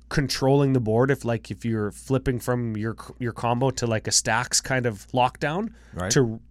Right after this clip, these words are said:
Speaker 1: to redo your game plan kind of mid-game. You know, decks kind of shift sometimes to, to
Speaker 2: Do some pivoting, yeah.
Speaker 1: pivoting to lock down a little bit.
Speaker 2: Mm-hmm.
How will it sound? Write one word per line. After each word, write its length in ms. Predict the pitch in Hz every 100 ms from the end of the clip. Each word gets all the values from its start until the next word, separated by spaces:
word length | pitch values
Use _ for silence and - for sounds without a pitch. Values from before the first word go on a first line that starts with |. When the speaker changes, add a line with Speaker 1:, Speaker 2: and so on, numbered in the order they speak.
| -
Speaker 1:
to 120 | - 107
redo 1080 | 92 92 101 110 139 175 175 147 131 151 147
your 160 | 131
game 300 | 117 120 131
plan 320 | 131 151 180
kind 160 | 170 131
of 60 | 120
mid-game. 500 | 135 120 117 123 160
You 80 | 147
know, 100 | 139
decks 300 | 113 120 -
kind 200 | 131 120
of 80 | - - -
shift 340 | - 131 -
sometimes 480 | - 127 117 127 117
to, 220 | 113 107
to 340 | 87 85 101 95
Speaker 2:
Do 120 | 117
some 140 | 104
pivoting, 420 | 85 131 117 139 139
yeah. 220 | 139 92 - - -
Speaker 1:
pivoting 360 | 131 131 147
to 260 | 135 123 110
lock 340 | 104 117 117
down 240 | - 110 127
a 60 |
little 160 | 143 151
bit. 180 | 180 240 -
Speaker 2:
Mm-hmm. 220 | 92 101